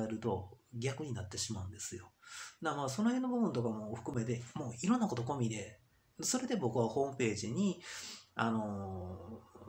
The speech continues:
その、まあ、ダルビッシュ有と松井裕樹投手が所属する、それプラス元阪神タイガースのスアレス投手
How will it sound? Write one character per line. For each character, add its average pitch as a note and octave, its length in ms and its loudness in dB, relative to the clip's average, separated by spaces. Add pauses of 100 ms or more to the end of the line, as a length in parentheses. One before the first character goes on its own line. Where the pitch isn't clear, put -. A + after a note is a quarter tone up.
(140)
そ B2 160 -4
の、 A2+ 120 -2
ま C3+ 140 -2
あ、 G2+ 40 -2
ダ B2+ 140 0
ル B2+ 80 4
ビ A2+ 80 4
ッ - 20 2
シ - 160 0
ュ A2 40 0
有 G#2 100 -2
と G2+ 100 -4
松 A2 260 -2
井 A2 300 -2
裕 B2+ 240 4
樹 G2+ 340 -6
投 A#2+ 140 2
手 A2+ 140 0
が A2+ 80 0
所 A#2 140 -2
属 A#2 200 -2
す A#2+ 140 0
る、 B2+ 500 0
そ B2 140 4
れ A3+ 80 6
プ D#3 100 6
ラ B2 80 10
ス A2+ 200 2
元 A#2+ 220 4
阪 B2 220 6
神 B2 140 6
タ A2+ 120 2
イ G#2+ 80 -2
ガ G2 120 -4
ー F#2 40 -4
ス A2 200 -2
の D#3+ 240 4
ス - 180 6
ア A#2 80 6
レ - 100 0
ス - 240 -2
投 A#2 200 2
手 - 160 -2